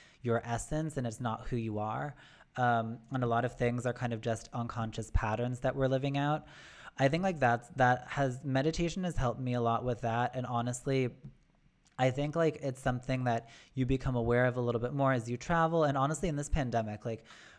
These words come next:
for, for example, like, I mean, I'm a very emotional person, and sometimes, like, I get lost in my emotions, and I think that that is reality. But, like, as I meditate more, I'm starting, I'm ve-,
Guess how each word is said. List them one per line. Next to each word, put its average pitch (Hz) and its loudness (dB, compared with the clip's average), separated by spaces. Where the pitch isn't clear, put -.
for, 139 0
for 143 0
example, 127 0
like, 120 -4
I 147 4
mean, 151 2
I'm 156 2
a 214 4
very 143 2
emotional 135 0
person, 131 -4
and 143 -4
sometimes, 135 -2
like, 143 0
I 120 2
get 120 -2
lost 117 2
in 135 0
my 120 4
emotions, 127 0
and 139 0
I 117 0
think 123 -4
that 123 -4
that 113 0
is 117 -4
reality. 123 2
But, 131 4
like, 120 0
as 127 4
I 123 2
meditate 131 -2
more, 135 2
I'm 127 2
starting, 123 2
I'm 131 0
ve-, 131 2